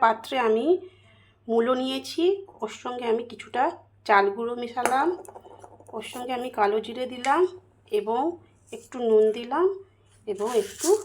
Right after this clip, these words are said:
চিনি দিলাম। চিনি দিয়ে একে আমি মাখিয়ে রাখবো। আমি আজকে আপনাদেরকে দু ধরনের মূলোর ফুলুরি দেখাবো। আরেকটি পাত্রে আমি কিছুটা মূলো নিয়েছি, এর সঙ্গে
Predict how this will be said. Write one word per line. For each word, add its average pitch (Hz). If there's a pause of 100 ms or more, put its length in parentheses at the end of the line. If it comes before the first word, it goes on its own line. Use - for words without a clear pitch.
(340)
চিনি 214 (100)
দিলাম। 175 (1120)
চিনি 226
দিয়ে 247
একে -
আমি 214 (300)
মাখিয়ে 190
রাখবো। 175 (1700)
আমি 233 (140)
আজকে 208 (100)
আপনাদেরকে 226 (160)
দু 214 (160)
ধরনের 214 (540)
মূলোর 220 (120)
ফুলুরি 220 (120)
দেখাবো। 180 (560)
আরেকটি 262 (100)
পাত্রে 208 (100)
আমি 226 (360)
কিছুটা - (100)
মূলো 202 (120)
নিয়েছি, 254 (580)
এর 262
সঙ্গে 269